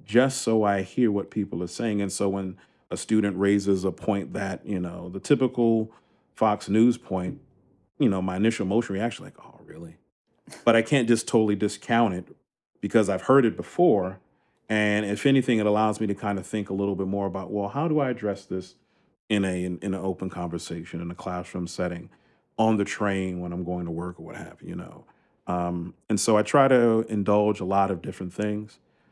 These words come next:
I mean, to be sure, um, you know, I look at the New Yorker, I look at the Atlantic, uh, I look at all of the, the things that I think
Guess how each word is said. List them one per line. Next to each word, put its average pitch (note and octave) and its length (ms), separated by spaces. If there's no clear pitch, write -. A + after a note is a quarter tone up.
I G#2 60
mean, G2+ 100
to F#2+ 120
be F#2+ 100
sure, A2+ 640
um, F2+ 580
you G#2+ 60
know, F#2 80
I F#2+ 40
look G2 200
at F#2+ 60
the G2 80
New G2 100
Yorker, F#2+ 720
I F#2 40
look F#2 180
at - 80
the F#2 140
Atlantic, F2 480
uh, F2+ 40
I F2 200
look F#2+ 300
at F#2 80
all F#2+ 220
of F2+ 100
the, F2+ 280
the G#2 100
things A#2 280
that G#2+ 100
I G#2 60
think G#2 360